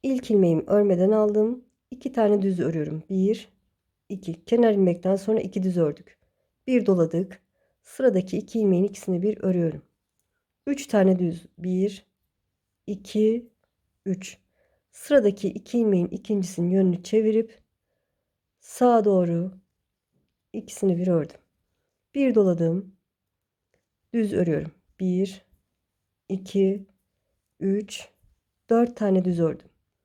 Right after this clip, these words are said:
Bir doladım. Sıradaki iki ilmeğin ikisini bir ördüm.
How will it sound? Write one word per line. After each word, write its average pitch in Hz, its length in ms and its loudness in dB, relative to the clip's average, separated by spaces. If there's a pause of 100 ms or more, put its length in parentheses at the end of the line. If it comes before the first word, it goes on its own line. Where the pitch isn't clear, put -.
(380)
Bir 269 200 2
doladım. 180 540 2
Sıradaki 202 560 -2
iki - 240 -8
ilmeğin 185 240 2
ikisini 185 360 -4
bir 185 100 -2
ördüm. 170 340 0